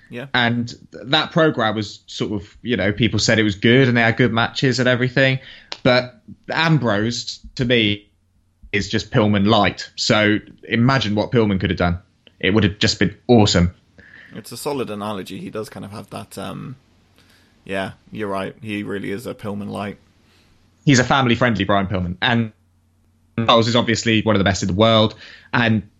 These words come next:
Speaker 2: Pillman, as much as I love Pillman, and as amazing as he was, he was a bit sloppy in the ring on occasion, it's fair to say. But there's something about A J Styles that when he re-, wrestles wrestlers who have that slight sloppiness,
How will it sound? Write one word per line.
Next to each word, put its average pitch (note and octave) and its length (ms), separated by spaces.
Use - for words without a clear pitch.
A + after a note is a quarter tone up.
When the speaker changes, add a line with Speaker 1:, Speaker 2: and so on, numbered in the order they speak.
Speaker 2:
Pillman, C#3 360
as B2 120
much F3 120
as - 80
I C3 60
love A#2+ 200
Pillman, G2+ 460
and A2+ 120
as G#2 100
amazing G#2 220
as F#2+ 60
he F#2 80
was, A2+ 580
he C#3 460
was D#3 420
a C#3+ 40
bit C3 140
sloppy C#3+ 340
in B2 80
the A#2+ 80
ring A#2 240
on B2+ 260
occasion, C#3+ 600
it's C#3 160
fair D3 180
to D#3 120
say. D#3+ 340
But D3 340
there's F3+ 160
something B3+ 300
about F#3 360
A C#3+ 100
J C3+ 160
Styles G#2 600
that A#2+ 360
when F3 320
he F3+ 180
re-, D#3+ 200
wrestles G#2+ 680
wrestlers B2+ 440
who B2 240
have B2+ 260
that A#2 160
slight A#2+ 380
sloppiness, F#2+ 680